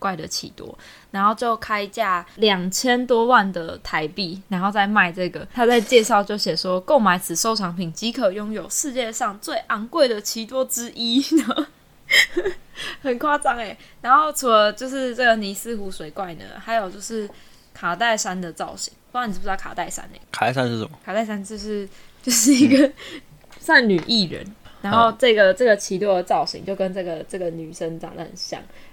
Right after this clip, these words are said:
Speaker 1: 然后所以这个也被放到网络上竞标这样子。
Speaker 2: 等一下，等一下，我有个问题。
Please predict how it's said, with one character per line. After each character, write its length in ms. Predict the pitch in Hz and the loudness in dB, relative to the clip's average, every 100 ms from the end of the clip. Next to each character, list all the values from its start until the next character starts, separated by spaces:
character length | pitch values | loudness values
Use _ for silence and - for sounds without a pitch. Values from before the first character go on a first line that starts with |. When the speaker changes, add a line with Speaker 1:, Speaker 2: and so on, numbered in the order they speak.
| - | -14
Speaker 1:
然 140 | 190 190 | -4 2
后 240 | 208 208 - | 2 0 0
所 160 | 220 | 4
以 80 | 196 | 6
这 100 | 214 | 6
个 60 | 202 | 6
也 120 | 151 | 4
被 160 | 190 | 2
放 160 | 196 185 | 0 0
到 100 | 175 | -2
网 180 | 160 - | -4 -4
络 80 | 175 | -2
上 240 | 185 156 - | -2 -4 -8
竞 260 | - 202 156 | -2 -2 -2
标 280 | - 107 - | -4 -6 -2
这 120 | - | 4
样 100 | 196 | 6
子。 60 | 202 | 4
Speaker 2:
等 40 | |
一 0 | |
下， 20 | - - - - - - | -4 -14 -16 -16 -16 -4
等 100 | - | 4
一 20 | 175 | 8
下， 60 | |
我 100 | 170 | 8
有 40 | 135 | 8
个 80 | |
问 180 | 143 143 | 8 6
题。 220 | 113 110 | 4 -6